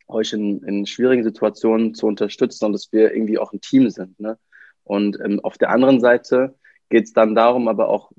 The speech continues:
Führung zu übernehmen, die, die Leitwolf-Rolle, wie du gerade gesagt hast, und, ähm,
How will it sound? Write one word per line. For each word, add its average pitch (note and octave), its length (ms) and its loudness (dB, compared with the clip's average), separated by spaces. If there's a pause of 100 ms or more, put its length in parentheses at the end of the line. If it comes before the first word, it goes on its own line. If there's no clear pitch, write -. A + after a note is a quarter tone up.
(180)
Führung B2+ 560 -2
zu C3 140 -6
übernehmen, B2+ 800 -2 (200)
die, G2 160 -6
die G2+ 200 -4
Leitwolf-Rolle, A2 760 0
wie A#2 60 -4
du A2 120 -6
gerade A2 280 -4
gesagt A2 440 -8
hast, A#2 220 -6 (680)
und, G2+ 400 0
ähm, G2 360 0